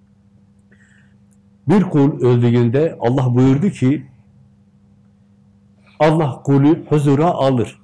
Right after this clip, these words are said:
öldüğünde. Huzura alırken o tek başınadır. Evet, ayet-i kerimede buyuruyor,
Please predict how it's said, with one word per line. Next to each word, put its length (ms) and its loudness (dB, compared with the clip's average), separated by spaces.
öldüğünde. 720 0
Huzura 360 0
alırken 680 -2
o 280 -2
tek 280 -4
başınadır. 640 -8
Evet, 120 -20
ayet-i 240 -4
kerimede 500 -2
buyuruyor, 440 0